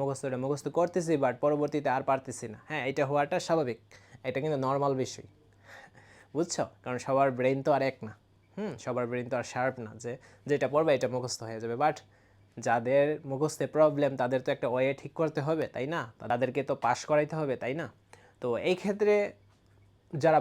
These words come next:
ভালো স্টুডেন্ট অথবা যারা দুর্বল স্টুডেন্ট, সবাইকেই এই ফরম্যাটটা শিখে রাখা must be, must be, must be দরকার। কারণ তুমি দেখো ভাইয়া,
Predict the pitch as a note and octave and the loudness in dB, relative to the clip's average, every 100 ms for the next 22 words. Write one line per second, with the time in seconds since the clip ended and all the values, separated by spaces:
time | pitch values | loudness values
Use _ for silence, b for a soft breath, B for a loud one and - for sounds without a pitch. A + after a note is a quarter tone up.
0 | B2+ D3+ F3 F3+ F#3+ F#3 F#3+ F#3 F#3+ D#3 | 4 6 4 4 2 4 4 2 -2 -6
1 | C#3+ C#3+ C#3+ C#3 C3 C#3 C#3+ C#3 C#3 C3 | -2 0 2 2 2 4 4 2 0 -6
2 | B2+ E3 F#3 G3 A3+ A3+ F3 C#3+ D3+ D3+ | -6 0 2 2 0 0 0 2 0 0
3 | C3+ C#3 E3+ - E3 D#3+ E3+ G#3+ B2 B2+ | -4 -6 -6 -4 0 0 0 -2 -2 -2
4 | D3+ D3 E3 F3 D3+ C#3 B2+ D3+ C3+ C#3+ | -2 -2 -2 0 0 -2 -2 -4 -2 -2
5 | D#3 F3+ D#3 C3+ A2+ - B B B - | -2 -2 -4 -4 -8 -10 B B B 2
6 | E3+ F3+ F#3 E3+ E3 E3 C3 C3 | 2 4 2 4 4 4 2 2